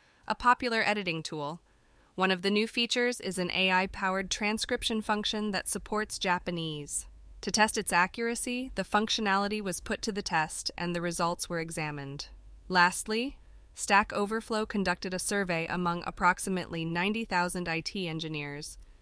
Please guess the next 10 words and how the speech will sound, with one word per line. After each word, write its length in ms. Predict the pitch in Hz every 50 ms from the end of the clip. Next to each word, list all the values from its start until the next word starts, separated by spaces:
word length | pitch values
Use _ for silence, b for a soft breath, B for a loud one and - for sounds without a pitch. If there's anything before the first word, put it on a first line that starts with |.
| b b
to 80 | - 196
determine 500 | 180 - - - 214 202 202 196 190 190
the 80 | 185 180
most 360 | 180 180 185 208 - - -
commonly 440 | - 220 208 214 226 226 240 240 233
used 320 | 208 208 208 208 208 -
programming 480 | - 196 185 175 180 170 165 165 160 160
languages, 680 | 156 151 151 156 156 151 151 147 147 156 156 - - b b b b b b b -
cloud 280 | - - 175 175 170
services, 640 | - - 165 151 160 - - 160 156 160 165 - -